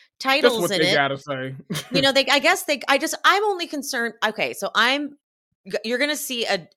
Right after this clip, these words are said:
Speaker 2: you're gonna see content from me coming up, guys, that I guess it's probably smart that I talk about it here for a second. So
Speaker 1: <laughs>
Speaker 2: okay, in twenty fourteen, this is a case, I'm, uh, you're gonna see,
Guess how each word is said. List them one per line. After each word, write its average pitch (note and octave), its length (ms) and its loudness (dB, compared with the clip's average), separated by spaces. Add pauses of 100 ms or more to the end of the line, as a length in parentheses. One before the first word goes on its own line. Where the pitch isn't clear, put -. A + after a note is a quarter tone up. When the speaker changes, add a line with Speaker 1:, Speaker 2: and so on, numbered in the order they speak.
Speaker 2:
you're A#3 140 -4
gonna D4 120 0
see C4+ 160 -8
content F#3+ 480 -6
from F3+ 140 -10
me F3 100 -6
coming F3 300 -6
up, E3 160 -2
guys, D#3+ 420 0 (100)
that D#3 400 0 (360)
I G3 60 -2
guess A#3+ 180 -4
it's F3+ 80 -14
probably D#3 240 -8
smart C3 320 -10
that B2+ 80 -8
I B2 60 -10
talk B2+ 200 -10
about G#2 160 -12
it A#2+ 80 -14
here B2 140 -10
for - 180 -18
a - 60 -14
second. - 340 -12 (500)
So G3+ 340 2 (140)
Speaker 1:
<laughs> - 60 -20 (460)
Speaker 2:
okay, B2+ 260 -6 (100)
in F#3+ 100 -6
twenty D4+ 300 0
fourteen, B3+ 680 -4 (100)
this A3+ 140 -4
is D4 120 -4
a D4+ 40 -4
case, G#3+ 300 2
I'm, G3 140 -6 (140)
uh, G#3+ 160 2
you're A#3+ 140 -4
gonna E4 160 2
see, D#4+ 200 -2